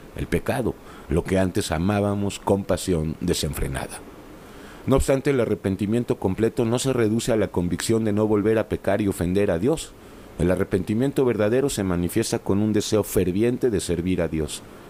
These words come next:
esto es, de ofrecernos a Jesucristo todos los días en sacrificio vivo, santo y agradable. Romanos doce uno. Pablo llegó a comprender esto.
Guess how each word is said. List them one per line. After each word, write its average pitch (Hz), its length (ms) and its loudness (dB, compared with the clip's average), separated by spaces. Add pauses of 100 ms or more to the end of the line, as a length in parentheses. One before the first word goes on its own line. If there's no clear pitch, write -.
(120)
esto 107 280 2
es, 135 200 0 (220)
de 92 100 2
ofrecernos 113 640 0
a 87 60 0
Jesucristo 113 640 0
todos 180 340 2
los 123 180 2
días 131 360 0 (240)
en 80 100 -2
sacrificio 98 600 0
vivo, 95 380 0 (140)
santo 80 480 -2 (120)
y 90 120 2
agradable. 73 540 -2 (500)
Romanos 87 480 2
doce 78 280 -2
uno. - 280 -10 (880)
Pablo 123 260 6
llegó 110 220 2
a 113 100 0
comprender 101 500 0
esto. - 260 -2